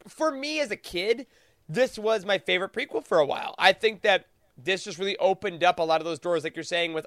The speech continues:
all the Jedi, all the lightsabers, and that Yoda igniting his lightsaber is still one of my favorite moments of watching a Star Wars movie in a theater. And I think it just changed so much. But, of course, we all know the most important thing is the Kenobi mullet. I mean, it birthed the <laughs> magnificent mane that are,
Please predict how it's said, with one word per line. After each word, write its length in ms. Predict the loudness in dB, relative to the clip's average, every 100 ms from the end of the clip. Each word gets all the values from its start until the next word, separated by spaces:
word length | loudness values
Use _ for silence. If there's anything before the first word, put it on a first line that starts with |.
| _
all 260 | 0 0
the 100 | 0
Jedi, 340 | -2 2 6 6
all 140 | 6 4
the 60 | 4
lightsabers, 680 | 0 -2 -4 -2 -2 -4 -8 _ _ -2
and 140 | 2 6
that 160 | 4
Yoda 340 | 6 4 4 0
igniting 440 | 2 4 4 2
his 100 | -2
lightsaber 640 | 0 0 2 0 0 0 -2
is 240 | -4 -4 -8
still 420 | -12 -2 2 4
one 140 | 2
of 60 | 2
my 100 | 0
favorite 560 | -2 _ 0 0 0 -2
moments 420 | -2 0 -4 -6
of 160 | -8
watching 460 | 0 2 2 0 -8
a 60 | -6
Star 160 | -2
Wars 160 | -2 -4
movie 220 | -10 -10
in 60 | -12
a 40 |
theater. 360 | -14 -16 -16 -18 _
And 100 | -2
I 100 | -2
think 200 | -2 -6
it 120 | -6
just 180 | -12 -8
changed 300 | -4 -4 -2
so 140 | -2
much. 360 | 2 2 2 -10 _ _ _ _ _ _ _ _
But, 140 | 2 2
of 100 | 2
course, 300 | 0 0 2
we 120 | 8
all 120 | 8
know 100 | 8
the 60 | 0
most 180 | -4
important 320 | -4 -4 -4 -4
thing 140 | -6
is 80 | -6
the 80 | -10
Kenobi 360 | -6 -6 -6
mullet. 300 | -10 -12 -12 _ _ _ _ _
I 60 | -4
mean, 160 | 0 2
it 260 | 2 0
birthed 380 | 8 8 8 6
the 160 | 6 6
<laughs> 140 | 10
magnificent 760 | 12 12 10 8 8 2 0 6
mane 400 | 8 8 8 8
that 180 | 6 8
are, 260 | 6 6